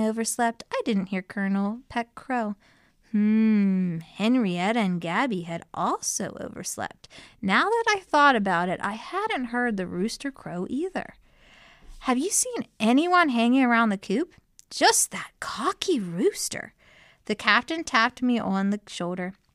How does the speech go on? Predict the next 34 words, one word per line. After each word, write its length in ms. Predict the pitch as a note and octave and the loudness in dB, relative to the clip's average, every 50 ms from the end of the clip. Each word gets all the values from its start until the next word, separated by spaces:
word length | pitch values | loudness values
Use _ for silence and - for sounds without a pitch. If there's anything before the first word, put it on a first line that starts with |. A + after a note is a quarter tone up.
| - _ _ - - _ _ _ - _ | -20 _ _ -16 -16 _ _ _ -20 _
Carrots, 600 | - - B3+ A3+ A#3 A#3+ A#3 - - - - - _ _ _ _ _ _ | -2 2 2 4 4 2 -2 -4 -10 -14 -14 -14 _ _ _ _ _ _
flour, 600 | _ _ - G3+ G3 G3 G3 G3 G#3+ B3 C#4+ D4+ - _ | _ _ 2 4 4 4 4 2 0 -2 -4 -6 -12 _
milk, 460 | - G3+ G3 G3 G3 B3+ C#4+ - - - _ _ | -2 0 2 2 0 -2 -2 -6 -16 -20 _ _
vanilla, 460 | G3+ G3 F#3+ F#3+ F#3+ F#3+ A3 C#4+ F4 F4+ - _ _ | -2 0 0 0 0 -2 -2 -4 -6 -8 -12 _ _
and 120 | G3+ G3 G3 | 0 0 0
an 120 | F#3+ - | 0 0
empty 300 | - B3+ F4 G4 - A#4+ - | 0 -2 -2 -2 -4 -8 -2
egg 220 | - C#4 C#4 G#3+ G3 | -2 -2 -2 -2 -4
carton 440 | - - F3 - - F3+ F3 F3+ | -6 -6 -6 -6 -6 -6 -8 -6
were 120 | F#3 F3+ F3+ | -6 -4 -4
on 220 | F3+ F3+ F3+ F#3 F#3+ | -4 -2 -2 -2 -2
the 60 | G3 | -4
kitchen 380 | - - G3+ - - G3+ G3 | -4 -8 -12 -8 -4 -4 -4
counter. 420 | G3 - G3 F#3+ F#3+ F#3+ F#3+ F#3+ - - - - - - - _ _ _ _ _ | -4 -4 -6 -6 -6 -6 -8 -10 -12 -16 -20 -20 -20 -20 -20 _ _ _ _ _
"Eggs? 880 | - G3 G3 G#3 A3 A3+ A#3 A#3+ C#4 D#4+ F#4 G4+ G#4 - - - - - _ - - - - - _ _ - | -6 -4 -2 -2 0 2 2 4 4 4 4 2 2 0 -8 -10 -10 -12 _ -20 -20 -20 -20 -20 _ _ 4
Are 140 | A3+ A#3+ B3 | 4 4 6
those 380 | A#3 C#4+ F#4+ A4 A4+ A4 - - _ | 6 6 6 6 6 4 2 -4 _
cake 460 | - - - - A3+ C4 E4+ - - A4+ | -8 -8 -4 0 0 0 0 0 -2 -2
ingredients?" 640 | A4 G#4+ - - G#4+ G4+ G4+ G#4 G#4 G#4 G#4 G4 - | -2 -2 -4 -2 -2 0 0 0 -2 -4 -6 -2 0
I 260 | G#4+ G4+ G#4+ G#4+ G#4+ A4 | 0 4 4 6 4 4
asked. 260 | G#4 - - - - _ _ _ _ | 2 -2 -8 -10 -14 _ _ _ _
"Yes, 460 | G3+ F#3+ G3+ G3 - - - - - | -2 -2 -2 -2 -2 -4 -4 -6 -6
have 340 | - - - A3+ B3 B3+ A3+ | -8 2 6 6 6 6 6
a 80 | G#3 | 2
slice. 460 | F#3 - - - - - - - - - _ | -2 -4 -4 -6 -8 -8 -10 -12 -12 -2 _
It's 240 | E4 D#4+ - - - | -2 0 0 -4 -4
delicious." 760 | - - - - C2+ - - - - - - - - - - - - - - - - _ _ | -6 -8 -8 -10 -8 -8 -8 -8 -8 -8 -10 -10 -10 -10 -12 -18 -20 -20 -20 -20 -20 _ _
Could 180 | - D4 C4 | 0 0 2
Miss 300 | C4 D4+ A4 A4+ - - | 2 0 -2 -4 -4 -6
Rabbit 400 | - E3 F3 F3+ A3+ - - A3 | -6 -6 -4 -4 -4 -6 -6 -8
be 160 | - F#3+ F3 F3 | -8 -6 -6 -6
our 140 | E3+ - - | -8 -12 -14
egg 240 | - - F#3+ G3 G#3+ | -12 -10 -8 -4 -2
napper? 400 | A3 A#3 B3 C4 C4 - D#4 D#4 | -2 0 -2 -2 -4 -6 -8 -8